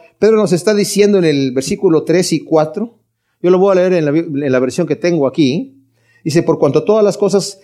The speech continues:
que pertenecen a la vida y a la piedad nos han sido concedidas por su divino poder mediante el conocimiento pleno del que nos ha-, llamó por sus gloriosas proezas, por medio de las cuales nos ha dado preciosas y grandísimas promesas para que por ellas llegases a ser consustanciales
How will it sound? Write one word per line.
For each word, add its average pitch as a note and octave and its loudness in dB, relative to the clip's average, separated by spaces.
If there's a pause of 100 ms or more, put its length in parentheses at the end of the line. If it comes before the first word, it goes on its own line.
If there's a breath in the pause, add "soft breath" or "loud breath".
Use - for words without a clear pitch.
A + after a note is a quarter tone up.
(140)
que D3+ -6
pertenecen E3 0
a D3+ 2
la C#3+ 2
vida F3+ 2
y E3 2
a D3 2
la C3 0
piedad C#3+ 0
nos D3+ -2
han E3 0
sido D#3+ -4
concedidas C3+ 0
por B2 -8
su C3 -6
divino C#3 0
poder C3+ 0
mediante A#2+ -2
el G#2 -6
conocimiento A#2+ -4
pleno D#3 -2
del A2+ -4
que A#2+ -6
nos A2+ -6
ha-, C#3 -2
llamó B2+ -2
por C3 -10
sus A2 -14
gloriosas B2+ -2
proezas, D3+ -4 (320 soft breath)
por D#3 2
medio F3+ 2
de D3+ 2
las C3+ -4
cuales F3 0
nos C#3+ -4
ha D#3 -2
dado E3 0
preciosas C#3+ -4
y C#3+ 0
grandísimas C3+ -2
promesas D3+ -4
para A#2 -4
que A2 -6
por A#2+ -2
ellas E3 0
llegases D3 -4
a C#3+ -2
ser F#3+ 0 (260 loud breath)
consustanciales F3 0